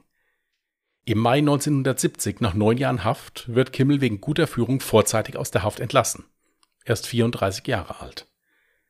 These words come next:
Auch die anderen Mitglieder der Kimmel-Bande werden nach und nach freigelassen.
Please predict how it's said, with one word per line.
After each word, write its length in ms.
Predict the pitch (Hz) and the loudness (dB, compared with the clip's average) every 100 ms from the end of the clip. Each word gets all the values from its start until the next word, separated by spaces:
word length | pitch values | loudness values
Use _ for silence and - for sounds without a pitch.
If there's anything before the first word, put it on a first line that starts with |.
| _ _ _ _ _ - - | _ _ _ _ _ -20 2
Auch 140 | - - | 4 4
die 160 | - | 4
anderen 300 | 180 180 143 | 2 4 4
Mitglieder 440 | 117 107 123 113 107 | 2 2 0 2 4
der 180 | 107 98 | 4 2
Kimmel-Bande 960 | - 185 143 90 95 95 107 131 - - | 4 4 4 4 2 0 0 -4 -4 2
werden 260 | 123 131 | 2 4
nach 220 | 101 85 | 0 0
und 100 | 104 | -2
nach 160 | 117 120 | -4 -4
freigelassen. 680 | - 127 85 65 65 - | 0 2 2 -6 -12 -14